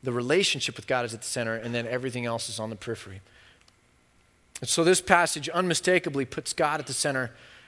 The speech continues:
The second thing is this. You are gonna learn that over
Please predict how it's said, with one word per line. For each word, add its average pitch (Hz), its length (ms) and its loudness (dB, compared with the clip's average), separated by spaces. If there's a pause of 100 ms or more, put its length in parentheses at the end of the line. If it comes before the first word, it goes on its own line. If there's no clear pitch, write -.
(140)
The 147 60 -4
second 214 400 4
thing 180 160 4
is 143 180 0
this. 165 420 4 (1400)
You 180 260 4
are 196 60 8
gonna 180 180 4
learn 175 500 6
that 92 260 -2 (840)
over 165 520 4